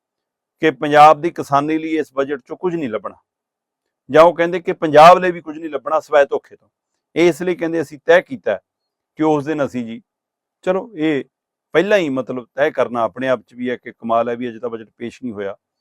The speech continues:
ਜਾਂ ਬਜਟ ਵਾਲੇ ਦਿਨ ਦੀ, ਦਿਨ ਤੋਂ ਪਹਿਲਾਂ ਜਾਂ ਤਾਂ ਫਿਰ ਬਜਟ ਬਣਨ ਤੋਂ ਪਹਿਲਾਂ ਪਹੁੰਚ ਅਪਰੋਚ ਜੋ ਅਜਿਹੀ ਹੋਵੇ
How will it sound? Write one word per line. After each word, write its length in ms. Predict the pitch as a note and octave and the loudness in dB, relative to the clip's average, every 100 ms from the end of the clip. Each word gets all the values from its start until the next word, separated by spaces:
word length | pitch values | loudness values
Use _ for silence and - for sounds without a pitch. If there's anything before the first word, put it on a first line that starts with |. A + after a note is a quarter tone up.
| _ _ _ _ _ _ _ _ | _ _ _ _ _ _ _ _
ਜਾਂ 160 | A2+ C3 | 2 2
ਬਜਟ 340 | A#2 B2 B2 | 4 -2 0
ਵਾਲੇ 160 | C3 C3 | 0 0
ਦਿਨ 240 | A2+ A#2+ | -4 -6
ਦੀ, 180 | A#2 B2 _ _ _ A2+ | -6 -10 _ _ _ -8
ਦਿਨ 260 | A#2 B2+ | -4 -4
ਤੋਂ 220 | A#2 - B2 | -6 -8 -6
ਪਹਿਲਾਂ 340 | C3 D3+ C#3+ | -6 -4 -6
ਜਾਂ 140 | B2 | -6
ਤਾਂ 120 | A#2+ A#2+ | -8 -10
ਫਿਰ 160 | A#2+ | -12
ਬਜਟ 240 | A2+ A2+ A2+ | -12 -12 -12
ਬਣਨ 340 | - B2 C#3 | -4 -2 -2
ਤੋਂ 140 | B2+ B2+ | -4 -6
ਪਹਿਲਾਂ 320 | C#3 C#3 A#2+ _ _ - | -4 -6 -8 _ _ -6
ਪਹੁੰਚ 220 | D3 C#3+ | -4 -4
ਅਪਰੋਚ 360 | C3 A#2+ A2+ A#2 | -8 -8 -10 -10
ਜੋ 220 | A2 A2+ - A2+ | -14 -14 -14 -14
ਅਜਿਹੀ 300 | G#2+ G#2 G#2+ | -12 -10 -12
ਹੋਵੇ 320 | G#2+ G#2 | -10 -10